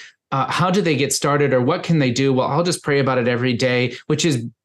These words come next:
i-, incredibly important. And, and, you know, and the Holy, Holy Spirit is definitely,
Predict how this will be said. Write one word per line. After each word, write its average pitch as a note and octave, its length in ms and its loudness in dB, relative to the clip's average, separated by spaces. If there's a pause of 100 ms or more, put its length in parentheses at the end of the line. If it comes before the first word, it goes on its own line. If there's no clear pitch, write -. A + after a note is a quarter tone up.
(240)
i-, D3+ 40 -4
incredibly D#3+ 800 0
important. F#2+ 640 -2
And, A#2 300 0
and, A#2+ 160 0
you A2+ 100 2
know, A2+ 100 2
and A2 100 0
the G#2+ 80 0
Holy, C#3+ 380 0
Holy C3 260 0
Spirit B2 380 0
is A2 180 -2
definitely, A#2 840 -2